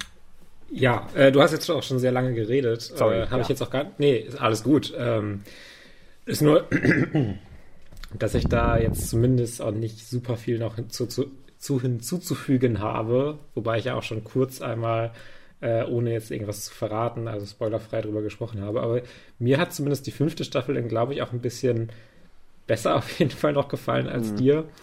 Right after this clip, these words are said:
Speaker 1: wobei ich es auch sehr gemerkt habe, wie Walt nie so ganz dieses Heisenberg-Persona wirklich verkörpert.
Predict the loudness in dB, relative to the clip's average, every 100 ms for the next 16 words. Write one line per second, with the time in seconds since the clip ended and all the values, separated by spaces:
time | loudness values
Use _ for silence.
0 | -18 -20 -2 0 6 8 8 4 -4 0
1 | 2 2 -4 2 4 6 4 0 -2 0
2 | 4 6 4 2 -4 0 0 2 2 2
3 | 0 -2 0 -2 -4 -6 -18 _ -20 _
4 | 2 6 8 8 6 2 -4 -10 -12 -16
5 | -20 -20 _ _ _ _ -2 2 4 6
6 | 4 4 2 0 0 4 4 2 -2 -2
7 | -2 -2 2 4 4 2 2 2 2 -2
8 | -6 0 0 2 2 0 -2 -4 -6 -10
9 | -16 -20 -4 -4 -4 -6 -8 -2 2 2
10 | 2 -6 -8 -12 -14